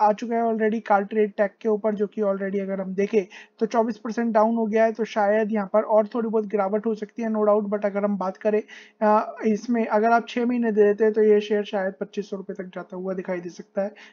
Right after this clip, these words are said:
तो इस शेयर की तरफ नज़रें बनाइएगा। तो go through करिए दूसरी डिफरेंट वीडियोज़ को और आपको पता चलेगी किस तरीके से आप स्टॉक को एनालाइज करके खरीद सकते हैं। तो आइए वीडियो की तरफ चलते हैं और जानते हैं, अ, कैम्स से रिलेटेड। देखिए आज की डेट में देखते हैं कैम्स,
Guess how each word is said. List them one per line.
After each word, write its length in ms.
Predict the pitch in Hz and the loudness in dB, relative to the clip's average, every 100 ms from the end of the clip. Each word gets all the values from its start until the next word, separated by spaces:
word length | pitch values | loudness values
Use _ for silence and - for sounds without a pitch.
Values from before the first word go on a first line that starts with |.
| - | 0
तो 60 | 220 | 0
इस 80 | |
शेयर 240 | 214 240 226 | 2 0 0
की 100 | 226 | -2
तरफ 260 | 226 214 220 | -2 -2 -2
नज़रें 280 | 208 214 214 | 0 0 0
बनाइएगा। 420 | 220 220 226 233 240 - _ | 0 2 0 -2 -8 -20 _
तो 120 | 226 208 196 - 196 180 | 0 0 -2 -8 -2 4
go 80 | 220 | 4
through 220 | 214 262 | 4 -2
करिए 200 | 247 254 | -2 -2
दूसरी 300 | 220 220 262 220 | -2 -4 -4 -4
डिफरेंट 340 | 214 226 233 | -2 -2 -2
वीडियोज़ 360 | 220 220 226 226 | -2 0 0 -2
को 100 | 254 | -2
और 80 | |
आपको 240 | 220 214 214 | 0 0 -2
पता 200 | 214 214 | 0 0
चलेगी 360 | 214 208 214 | 0 0 0
किस 240 | 220 208 - | -4 -8 -6
तरीके 300 | 208 208 208 | -4 -2 -2
से 120 | 226 | -2
आप 260 | - 202 - | -4 -4 -6
स्टॉक 280 | - 208 202 | -6 -4 -2
को 80 | 208 | -4
एनालाइज 360 | 190 202 190 - | -4 -4 -4 -6
करके 260 | 190 214 | -10 -8
खरीद 220 | 214 160 | -8 -10
सकते 320 | 156 - _ - | -12 -18 _ -20
हैं। 60 | _ - - _ | _ -20 -20 _
तो 60 | 240 | -4
आइए 180 | 262 285 | -2 -2
वीडियो 260 | 277 277 | -2 -2
की 100 | 247 | -4
तरफ 200 | 226 247 | -6 -6
चलते 280 | 233 220 247 | -4 -4 -4
हैं 60 | 233 | -4
और 60 | |
जानते 320 | 214 196 208 | -2 -2 -2
हैं, 80 | 220 | -2
अ, 380 | 214 214 196 190 190 | 0 0 0 -2 -4
कैम्स 280 | 202 185 180 | -4 -6 -8
से 60 | 180 | -10
रिलेटेड। 380 | 165 156 160 156 - - - | -10 -12 -14 -16 -20 -20 -8
देखिए 220 | 247 277 | -4 0
आज 160 | 226 220 | 0 0
की 100 | 254 | 0
डेट 180 | 226 226 | 0 2
में 140 | 247 | 2
देखते 280 | 220 208 254 | 2 0 -2
हैं 80 | 233 | -6
कैम्स, 400 | 233 220 233 | -2 -2 -4